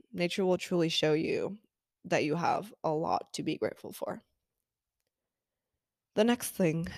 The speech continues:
that I wanna talk about is I have become very aware of what I consume.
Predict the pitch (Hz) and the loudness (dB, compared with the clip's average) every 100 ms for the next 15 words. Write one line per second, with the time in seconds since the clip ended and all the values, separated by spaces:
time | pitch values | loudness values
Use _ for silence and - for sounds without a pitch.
0 | - 160 160 170 - - - - 160 165 | 0 4 4 4 0 -2 -2 0 2 2
1 | - _ _ _ _ _ _ _ _ 190 | -2 _ _ _ _ _ _ _ _ 8
2 | 202 214 - - - - - - - _ | 8 8 4 -2 -6 -10 -20 -20 -20 _
3 | - 220 349 427 370 - 294 277 196 202 | 6 8 6 6 6 10 10 8 8 8
4 | 202 233 - 214 185 170 175 180 170 160 | 10 8 8 8 8 8 8 6 4 6
5 | 160 - - 185 175 - - - - - | 4 4 0 -4 -2 -2 -4 -6 -12 -12